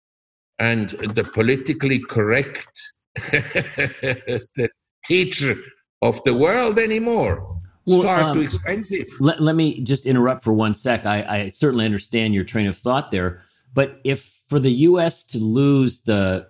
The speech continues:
Speaker 2: reserve currency status, something would have to take its place,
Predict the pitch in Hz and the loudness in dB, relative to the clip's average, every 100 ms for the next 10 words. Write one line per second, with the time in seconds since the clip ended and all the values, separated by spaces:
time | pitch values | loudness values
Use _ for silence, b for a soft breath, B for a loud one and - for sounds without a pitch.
0 | 107 110 101 127 117 - 120 117 107 101 | 0 2 4 2 0 -2 0 0 -2 -6
1 | - 240 127 95 - - - 147 151 127 | -2 0 0 -4 -10 -8 0 0 2 2
2 | 110 98 117 - 107 - 117 - 87 - | 2 0 -4 -6 -8 -2 -2 -2 -12 -10
3 | - 165 113 90 - | -2 0 2 0 -8